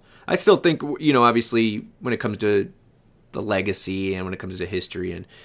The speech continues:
you know, uh, develop branding, we're ahead. But M L W, man, it has, has created such a, a awesome niche for themselves that they got on Reels and have been seventy million homes. So you can't argue. Um,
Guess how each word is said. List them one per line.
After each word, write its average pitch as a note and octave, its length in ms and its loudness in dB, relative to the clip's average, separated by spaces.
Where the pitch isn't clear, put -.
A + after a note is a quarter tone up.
you G2 80 -10
know, E2 240 -8
uh, D2+ 160 -14
develop G#2 440 -2
branding, F#2+ 540 -4
we're A2+ 260 0
ahead. A2+ 320 0
But G#2 240 -2
M B2 160 -2
L A#2+ 80 0
W, A2+ 360 0
man, F#2 260 -6
it E2+ 120 0
has, F#2+ 300 -4
has G2 160 -6
created A2+ 320 0
such A2+ 240 -2
a, F#2+ 220 -2
a F#2+ 280 -4
awesome G2+ 380 -4
niche - 180 -4
for G#2 120 -6
themselves F2+ 320 -8
that F#2+ 100 -14
they A2 80 -10
got - 160 -4
on G#2+ 220 2
Reels A#2 360 2
and G2+ 100 -6
have G2 80 -10
been A2+ 100 -6
seventy G#2 340 -4
million A#2+ 300 0
homes. D#3 260 -4
So G#2 200 -6
you F2+ 80 -10
can't A#2+ 220 0
argue. F3 260 -4
Um, F#2 440 -8